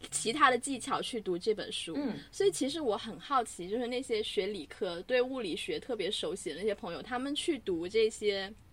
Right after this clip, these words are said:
Speaker 1: 科幻小说的时候是什么样的感受？
Speaker 2: <laughs>
Speaker 1: 因为我
Speaker 2: 嗯。
Speaker 1: 有，就这本书是我一个理科生朋友推荐给我的嘛，但我之前其实有跟别的朋友聊过《三体》这样的科幻小说，就那个朋友他是，也是一个文科生，他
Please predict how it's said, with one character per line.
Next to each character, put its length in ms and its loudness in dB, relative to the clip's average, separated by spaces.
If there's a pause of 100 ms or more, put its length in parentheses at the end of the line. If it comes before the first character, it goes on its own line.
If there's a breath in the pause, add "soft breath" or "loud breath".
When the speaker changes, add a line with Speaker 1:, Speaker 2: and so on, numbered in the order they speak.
(180)
Speaker 1:
科 200 0
幻 180 6
小 160 0
说 200 0
的 140 0
时 100 -4
候 100 -2
是 140 -6
什 140 -4
么 100 -4
样 160 2
的 60 0
感 200 0
受？ 240 -2
Speaker 2:
<laughs> 80 -4
Speaker 1:
因 100 -2
为 80 2
我 200 4 (680 loud breath)
Speaker 2:
嗯。 200 -6
Speaker 1:
有， 500 4
就 140 -6 (160)
这 140 6
本 140 6
书 180 0
是 140 0
我 160 6
一 120 2
个 120 2
理 160 0
科 180 -2
生 180 -2
朋 140 -6
友 80 -2
推 180 -4
荐 220 -6
给 140 -6
我 160 -6
的 100 -14
嘛， 100 -14 (140)
但 160 4
我 100 4
之 140 -2
前 180 2
其 160 -4
实 120 -2
有 180 2
跟 240 -4 (240)
别 160 2
的 80 0
朋 180 -4
友 80 -2
聊 240 -2
过 280 2
《三 280 2
体》 300 -8
这 60 -2
样 120 -2
的 60 -6
科 160 -10
幻 180 -6
小 220 -8
说， 240 -10 (260 loud breath)
就 140 0
那 100 6
个 80 8
朋 160 4
友 120 6
他 160 0
是， 80 0
也 100 4
是 140 -2
一 80 2
个 100 2
文 160 0
科 180 -2
生， 180 -4
他 200 8